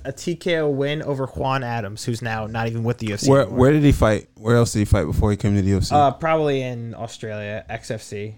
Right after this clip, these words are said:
Speaker 1: I don't know. He was only three and oh coming to the U F C with all T K O wins.
Speaker 2: Wow. He must have really impressed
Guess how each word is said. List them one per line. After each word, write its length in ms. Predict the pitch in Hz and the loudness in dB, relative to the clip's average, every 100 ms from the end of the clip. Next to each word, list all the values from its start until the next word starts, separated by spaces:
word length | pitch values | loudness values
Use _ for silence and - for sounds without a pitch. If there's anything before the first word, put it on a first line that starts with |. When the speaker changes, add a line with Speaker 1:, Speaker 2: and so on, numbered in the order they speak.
| _ | _
Speaker 1:
I 60 | 107 | -14
don't 80 | 110 | -12
know. 80 | 107 | -6
He 80 | |
was 100 | 151 | -2
only 160 | 175 175 | 0 -2
three 300 | - 160 165 | -4 -2 0
and 100 | 147 | 0
oh 160 | 135 120 | -2 -4
coming 280 | - 127 | -6 -8
to 80 | 120 | -8
the 80 | 123 | -8
U 80 | 123 | -8
F 60 | 113 | -8
C 120 | 123 | -8
with 120 | 117 | -8
all 180 | 123 127 | -4 -6
T 220 | - 127 | -4 -10
K 160 | - 113 | -6 -6
O 80 | |
wins. 480 | 113 110 101 104 - _ _ _ _ _ _ _ _ _ | -6 -10 -12 -16 -20 _ _ _ _ _ _ _ _ _
Speaker 2:
Wow. 320 | - 107 101 98 | 2 4 4 0
He 100 | - 135 | 2 4
must 200 | 156 - | 4 2
have 140 | 104 | 2
really 220 | 107 123 | 6 6
impressed 640 | 117 101 123 110 - - | 4 4 2 0 -4 -14